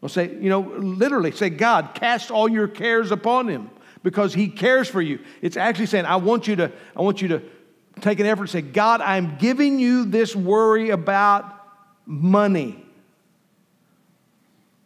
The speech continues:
Lord, I'm gonna do everything in my power. I'm gonna do everything that I can do. But when I reach the end of my ability,'"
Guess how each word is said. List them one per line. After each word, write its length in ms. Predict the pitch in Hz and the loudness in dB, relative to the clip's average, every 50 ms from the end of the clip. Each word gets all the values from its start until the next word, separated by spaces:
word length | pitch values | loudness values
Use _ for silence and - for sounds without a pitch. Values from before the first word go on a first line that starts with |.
| _ _ _ _ _ _ _ _ _ _ _ _ _ _ _ _ _ _ _ _ _ _ _ _ _ _ _ _ _ _ | _ _ _ _ _ _ _ _ _ _ _ _ _ _ _ _ _ _ _ _ _ _ _ _ _ _ _ _ _ _
Lord, 320 | - 156 175 175 170 - - - - - _ _ _ - | -4 -2 -2 -2 -2 -6 -12 -20 -20 -20 _ _ _ -4
I'm 200 | - 240 269 277 | -2 0 0 2
gonna 180 | 269 254 233 | 2 2 2
do 220 | 208 185 202 208 202 | 2 0 -2 -2 -4
everything 920 | 208 - 240 269 285 285 330 294 214 - 220 196 175 165 165 160 170 175 | -4 -2 0 0 2 2 0 -2 0 0 0 0 0 0 -2 -2 -4 -2
in 140 | 170 190 208 | -2 0 0
my 240 | 214 214 233 247 233 | 2 2 2 2 0
power. 460 | - - 214 185 160 147 139 139 151 | 0 0 2 2 2 2 2 2 0
I'm 80 | 151 | 0
gonna 100 | 165 170 | 0 0
do 160 | 165 185 190 - | -2 -2 -4 -2
everything 560 | - 233 269 262 294 277 - - 254 233 202 | 0 0 0 0 0 -4 -2 -2 -2 -2 -2
that 160 | 190 190 - | -2 -2 -2
I 220 | - 180 208 226 233 | -2 0 0 0 0
can 300 | 226 - 196 202 190 165 | -2 -2 -2 -2 0 0
do. 340 | 185 180 151 123 107 90 - - - - - - | 0 0 0 0 -4 -10 -14 -20 -20 -20 -12 -6
But 100 | 160 170 | -2 0
when 180 | 185 202 208 | 2 2 2
I 80 | 220 240 | 2 2
reach 380 | 247 247 247 262 262 214 - - | 0 0 0 -2 -2 -4 -4 -4
the 260 | 196 208 220 226 233 | -4 -4 -2 -2 -2
end 180 | 254 277 277 | 0 2 2
of 100 | 240 208 | 2 2
my 280 | 196 202 196 202 233 269 | 2 2 2 2 2 2
ability,'" 760 | 294 294 277 226 277 320 339 311 220 165 143 123 127 160 175 | 0 -2 -2 0 0 2 4 4 2 2 -2 -6 -6 -8 -10